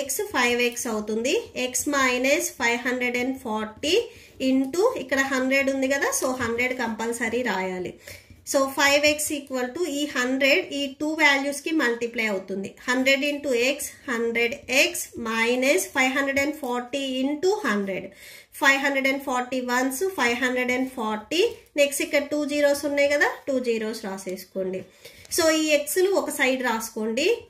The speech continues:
ఫైవ్ ఎక్స్ మైనస్ హండ్రెడ్ ఎక్స్ equal to ఇక్కడ మైనస్ ఫైవ్ ఫోర్ డబల్ త్రిబుల్ జీరో ఉంది. So, హండ్రెడ్లో నుంచి ఫైవ్ సబ్ట్రాక్షన్ చేస్తే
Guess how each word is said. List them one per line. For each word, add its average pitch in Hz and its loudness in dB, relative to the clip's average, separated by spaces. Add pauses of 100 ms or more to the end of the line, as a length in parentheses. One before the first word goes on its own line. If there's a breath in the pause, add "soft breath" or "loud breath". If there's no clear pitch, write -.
(140)
ఫైవ్ 254 4 (120)
ఎక్స్ 285 -4 (360)
మైనస్ 285 2 (200)
హండ్రెడ్ 247 2 (360)
ఎక్స్ - -10 (560 loud breath)
equal 285 2
to 285 -2
ఇక్కడ 285 2 (180)
మైనస్ 277 4 (140)
ఫైవ్ 240 2 (100)
ఫోర్ 285 0 (260)
డబల్ 226 -2 (140)
త్రిబుల్ 269 0 (140)
జీరో 220 2 (160)
ఉంది. 185 -8 (520 loud breath)
So, 294 6 (360)
హండ్రెడ్లో 294 4 (100)
నుంచి 285 0 (120)
ఫైవ్ 269 2
సబ్ట్రాక్షన్ 254 -2
చేస్తే 247 2